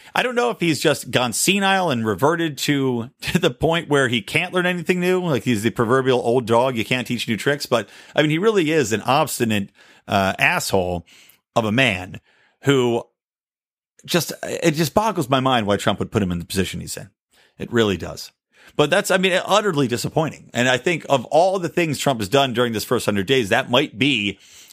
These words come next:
uh, up there as one of the worst. I mean, his military attack on Syria, yes, that's certainly terrible. But as far as actually the impact on Americans, Jeff Sessions may have far more of an impact with his idiotic understanding of marijuana issues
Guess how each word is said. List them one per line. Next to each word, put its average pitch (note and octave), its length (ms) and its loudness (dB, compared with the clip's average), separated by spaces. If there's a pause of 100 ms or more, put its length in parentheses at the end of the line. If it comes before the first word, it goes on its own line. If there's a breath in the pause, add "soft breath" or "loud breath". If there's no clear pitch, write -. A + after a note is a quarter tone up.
uh, A2 320 2
up F#3+ 220 0
there A#2 220 2
as A#2 480 0
one A2+ 300 0
of E3+ 60 0
the D#3+ 80 2
worst. D#3+ 360 -2 (180 soft breath)
I C3+ 100 2
mean, D#3 140 2
his C3 200 0
military F3 460 0
attack D#3+ 340 0
on C#3+ 100 -4
Syria, F3+ 380 0
yes, D#3 400 0 (160 loud breath)
that's C3 240 2
certainly D#3 400 0
terrible. B2+ 420 0
But A#2 260 2 (200 loud breath)
as B2+ 160 0
far F#3 180 2
as B2+ 160 -4
actually A#2 720 0
the A2+ 260 -2
impact C#3 460 0
on B2+ 220 2
Americans, D3 640 0 (380 soft breath)
Jeff E3 200 2
Sessions C#3+ 380 -2
may B2+ 140 4
have A2 180 0
far A2 240 2
more G2 180 4
of F2+ 60 0
an F#2 80 -2
impact - 420 -10 (380)
with G2+ 140 0
his G2 220 0
idiotic F#2+ 600 2
understanding F2+ 600 -2
of F#2+ 60 -16
marijuana F2+ 460 -2
issues G2 460 0